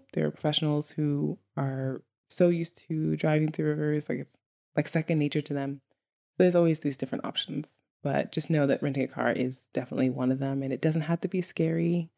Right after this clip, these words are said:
And I'm getting so much more used to doing it now, and I, I absolutely love it. And I'm kind of becoming, like, <laughs> this Highland seeker ad-, of adventures, you know? It's like, "Where am I gonna go next?"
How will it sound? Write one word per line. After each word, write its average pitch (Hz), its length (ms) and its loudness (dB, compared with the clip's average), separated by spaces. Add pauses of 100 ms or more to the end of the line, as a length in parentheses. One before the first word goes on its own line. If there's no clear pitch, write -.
(220)
And 139 460 -2
I'm 151 560 2
getting 156 180 2
so 160 120 0
much 156 160 0
more 151 120 4
used 143 240 2
to 147 60 -6
doing 143 240 2
it 143 80 0
now, 143 260 0
and 139 100 -2
I, 135 300 0
I 131 80 0
absolutely 127 400 -2
love 117 140 2
it. 139 120 2
And 135 100 -4
I'm 127 180 -4 (400)
kind 165 220 6
of 302 60 6
becoming, 151 460 4
like, 143 380 0
<laughs> - 20 -8
this 185 800 4 (600)
Highland 160 840 4 (140)
seeker 139 1080 2
ad-, 143 260 0
of - 360 2
adventures, 135 580 4
you 151 80 4
know? 143 180 6
It's 147 100 2
like, 156 100 2
"Where 269 140 8
am 320 100 4
I 302 40 6
gonna 294 140 4
go 285 120 6
next?" 254 420 0